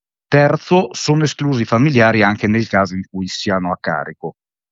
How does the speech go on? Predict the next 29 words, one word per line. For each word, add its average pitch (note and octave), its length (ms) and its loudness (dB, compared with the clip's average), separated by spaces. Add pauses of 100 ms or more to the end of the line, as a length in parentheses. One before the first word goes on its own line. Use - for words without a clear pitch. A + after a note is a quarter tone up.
(260)
Il A3 180 4
contributo D3 840 2
riguarda A#2 540 2
il G#2 80 -2
cinquanta A2+ 500 -2
per G#2+ 200 -8
cento G#2+ 340 -4
della F2+ 180 -4
spesa G#2+ 440 0 (140)
entro A#2+ 380 2
i - 20 2
massimali, D#3 720 2 (320)
massimali A#2 580 2
che A2 120 -2
per - 180 -6
questa A#2+ 300 0
prestazione B2 720 2
sono A#2 320 0
di G#2 200 -4
quattrocento, C#3 1200 2
ottocento B2+ 880 2
o B2 120 2
milleduecento A#2 1040 2
euro G#2+ 360 2
a - 120 -2
seconda G2 500 -4
della G2+ 200 0
categoria F#2+ 720 -2 (140)
artigiana. G2 760 -2